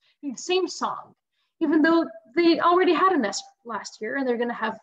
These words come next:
a new nest this year. Why, why repeat that, right? That seems so romantic. Um, and that, that is very moving to us. Um, and, you know, partners will attune to each other.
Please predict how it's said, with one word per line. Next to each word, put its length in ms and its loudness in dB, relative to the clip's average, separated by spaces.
a 60 -8
new 200 -4
nest 240 -10
this 200 -16
year. 140 -14
Why, 280 2
why 220 2
repeat 460 -4
that, 200 -8
right? 200 -14
That 80 -4
seems 360 2
so 140 4
romantic. 540 -6
Um, 320 0
and 160 -10
that, 300 -2
that 140 0
is 180 2
very 220 -2
moving 400 -8
to 140 -16
us. 320 -20
Um, 380 -2
and, 200 2
you 80 2
know, 140 4
partners 540 2
will 220 4
attune 500 2
to 120 -4
each 220 -2
other. 320 -2